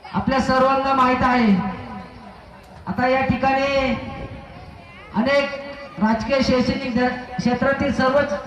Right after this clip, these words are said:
मान्यवर या ठिकाणी उपस्थित आहेत. या ठिकाणी आंजावळे गावचे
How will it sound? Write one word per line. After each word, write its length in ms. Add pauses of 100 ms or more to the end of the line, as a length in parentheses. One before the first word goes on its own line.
(160)
मान्यवर 360
या 120
ठिकाणी 340
उपस्थित 440
आहेत. 260 (880)
या 80
ठिकाणी 680 (1120)
आंजावळे 480
गावचे 540